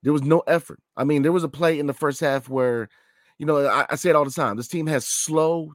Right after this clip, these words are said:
defensive rotations. And in the first half, they, everybody was looking around as Julius Randle's in the corner hitting a three. And then there's many times where they drove the lane, everybody's looking around, everybody's, I mean, there's no communication on the defensive end. There, there, there's no accountability on the defensive end.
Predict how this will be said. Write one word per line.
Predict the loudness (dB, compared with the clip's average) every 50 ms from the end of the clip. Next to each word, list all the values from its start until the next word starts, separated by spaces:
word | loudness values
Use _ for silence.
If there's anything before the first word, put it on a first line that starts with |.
| _ -10
defensive | -10 -6 -6 -8 -8 -6
rotations. | -6 -6 -6 -4 -6 -6 -6 -8 -10 -18 -20 -20 _ _ _ _ _ _ _
And | -4 -2 -2
in | -2
the | -2
first | 2 2 2 2 2
half, | 0 -2 -2 -2 -4 -6 _
they, | -2 -2 -2 -2 -6 -12 _ _ _ _ _ _ _ _ _ _ -2
everybody | 2 2 4 4 4 4 4
was | 4 2
looking | -2 -2 0 0
around | 2 2 2 2 2 2
as | 2 0 0 -2 -8 -16 -14
Julius | -4 -2 0 2 2 0 0 -2
Randle's | -2 -2 -2 -2 -4 -4
in | -4 -6
the | -6
corner | -8 -8 -8 -6 -6 -6 -8 -10 -12 _ _ _ _ -2
hitting | 0 0 0 -2
a |
three. | -4 -6 -8 -6 -8 -12 -14 _ _ _ _ _ _ _ _
And | -4 -2 0
then | 0 0
there's | 0 -2 0
many | 0 0 0 0
times | 0 0 0 0 0 0 -2
where | -4
they | -4 -4
drove | 0 2 2 2 2
the | 0
lane, | -2 0 0 0 0 -2 -2 -4 -6 -6 -6
everybody's | -6 -6 -4 -6 -6 -6 -8 -10
looking | -12 -14 -12 -14
around, | -10 -6 -4 -4 -2 -2 -2 -2 -2 -4
everybody's, | -4 -4 -4 -4 -4 -4 -6 -6 -8 -12 _ _ _ _ _ _ -12 -8
I | -4
mean, | -2 -2
there's | -2 0
no | 2 2 2 2 2
communication | 0 -2 -2 -2 -2 0 2 0 0 0 -2 -6
on | -6 -6
the | -6 -10
defensive | -10 -12 -14 -14 -14 -16 -18
end. | -18 -18 -20 _ _ _ _ _ _ _ _
There, | 0 0
there, | 2 2 0 0
there's | 2 0 0 2
no | 2 0
accountability | 0 0 2 2 2 2 2 0 2 2 4 4 4 2 0
on | -2 -4 -8
the | -8
defensive | -10 -12 -12 -12 -14 -14 -14 -16 -16
end. | -16 -16